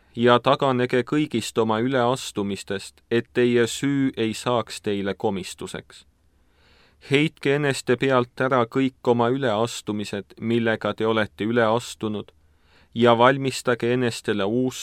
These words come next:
süda ja uus vaim. Miks te tahate surra, Iisraeli sugu? Sest mul ei ole head meelt surija surmast, ütleb Issand Jumal,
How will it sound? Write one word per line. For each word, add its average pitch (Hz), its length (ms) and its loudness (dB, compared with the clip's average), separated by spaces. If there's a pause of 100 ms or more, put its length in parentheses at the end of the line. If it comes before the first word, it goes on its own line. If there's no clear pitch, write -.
süda 101 360 -2 (160)
ja 104 180 -2
uus 107 380 -4
vaim. 95 420 -6 (1120)
Miks - 260 -6
te 127 140 4
tahate 135 440 0
surra, 95 540 -4
Iisraeli 95 580 -4
sugu? 95 420 -8 (920)
Sest - 400 0
mul 135 340 2
ei 127 160 4
ole 127 240 4 (100)
head 131 360 2
meelt 127 340 0
surija 117 540 -2
surmast, 110 680 -6
ütleb 98 380 -6
Issand 98 420 -6
Jumal, 110 360 -4